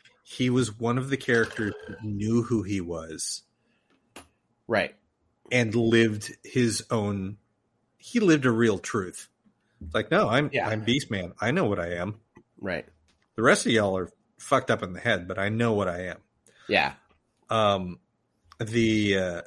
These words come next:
Speaker 1: the moment between the primal He-Man and
Speaker 2: <laughs>
Speaker 1: the King,
Speaker 2: That
Speaker 1: that
Speaker 2: was
Speaker 1: got
Speaker 2: really good.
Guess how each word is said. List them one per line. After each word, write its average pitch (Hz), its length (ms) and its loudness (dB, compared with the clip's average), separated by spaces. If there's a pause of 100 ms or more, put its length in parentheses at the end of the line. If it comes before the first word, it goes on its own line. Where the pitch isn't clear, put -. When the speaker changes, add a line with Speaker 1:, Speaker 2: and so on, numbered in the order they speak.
Speaker 1:
the 104 140 -6
moment 120 420 0
between 110 720 -4 (300)
the 101 480 -6 (380)
primal 131 680 0 (480)
He-Man 147 720 0 (540)
and 101 540 0
Speaker 2:
<laughs> - 40 -20
Speaker 1:
the 107 200 -8
King, 127 500 -4 (2250)
Speaker 2:
That 117 60 0
Speaker 1:
that 127 160 8
Speaker 2:
was 98 80 -6
Speaker 1:
got 101 80 2
Speaker 2:
really 101 200 0
good. 95 300 0